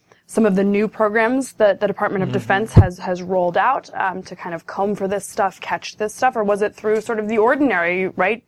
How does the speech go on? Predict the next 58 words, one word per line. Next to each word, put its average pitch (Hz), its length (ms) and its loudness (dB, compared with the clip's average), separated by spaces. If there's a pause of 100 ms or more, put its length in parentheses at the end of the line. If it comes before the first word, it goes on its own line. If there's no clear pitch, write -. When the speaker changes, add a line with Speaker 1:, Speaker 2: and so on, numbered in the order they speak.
(400)
Speaker 1:
signals 294 380 2
intelligence 185 580 0
or, 196 80 2
or, 196 180 2
or 196 120 0
sort 202 160 -2
Speaker 2:
Yeah. 196 60 0
Speaker 1:
of, 185 100 -4
um, 190 260 -2
activity 202 420 -4
collecting 202 560 -4
on, 190 380 -4
um, 190 240 -4
on 185 140 -4
this 190 200 -8
foreign, 202 480 -4 (160)
uh, - 200 -6
entity? - 560 -8 (300)
I 214 60 -4
mean, 220 120 2
I'm 214 160 2
not, 202 260 2
I 202 140 -2
won't 202 260 -2
hold 196 160 -4
my 175 140 -4
breath 175 340 -2
for, 185 420 -4
uh, 117 420 -4 (100)
the 220 80 -2
Navy 190 360 -2
to - 180 -12
Speaker 2:
Yeah, 185 140 -4
Speaker 1:
bring 196 280 0
Speaker 2:
they 202 60 0
Speaker 1:
that 190 120 0
Speaker 2:
come 220 100 -2
out 208 60 -4
Speaker 1:
information 214 420 -2
Speaker 2:
with 196 100 -2
it. - 60 -10
Speaker 1:
forward, 240 380 2
but 214 100 -2
that 214 140 4
Speaker 2:
Yeah. 220 80 4
Speaker 1:
is, 220 100 -2
that's 208 320 -2
the 214 120 -2
one 196 180 -4
thing 202 80 -4
that 190 100 -10
really 185 200 -4
sort 190 180 -12
of - 80 -20
piqued 190 220 -16
my 180 100 -10
interest 185 420 -10
of, - 220 -12